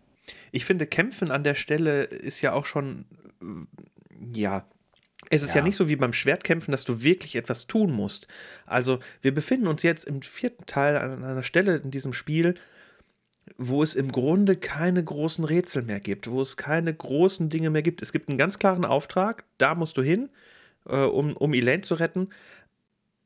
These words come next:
Speaker 1: Aber es wurde so gemacht, dass du das einfach genießen kannst. Im Grunde, die Arbeit ist getan, du hast dein Malzbier und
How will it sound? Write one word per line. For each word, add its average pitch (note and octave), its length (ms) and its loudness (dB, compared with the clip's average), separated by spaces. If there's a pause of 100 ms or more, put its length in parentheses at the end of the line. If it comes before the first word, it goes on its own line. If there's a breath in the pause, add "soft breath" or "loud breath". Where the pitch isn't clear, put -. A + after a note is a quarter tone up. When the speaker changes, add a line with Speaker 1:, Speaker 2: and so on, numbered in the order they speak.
(120)
Speaker 1:
Aber F3 360 2
es - 220 -4
wurde C#3+ 260 2
so B2+ 240 2
gemacht, E3+ 540 0 (260)
dass C3+ 360 0
du D#3+ 180 2
das C#3+ 420 0
einfach C#3 400 0
genießen C3+ 480 -2
kannst. G2+ 360 -4
Im G#2 100 -6
Grunde, D3+ 320 0
die C#3+ 160 0
Arbeit C#3 300 2
ist C3 120 -4
getan, D#3+ 440 0
du C3+ 160 2
hast D3 320 -2
dein A#2+ 320 -2
Malzbier D#3 640 2
und C3+ 280 0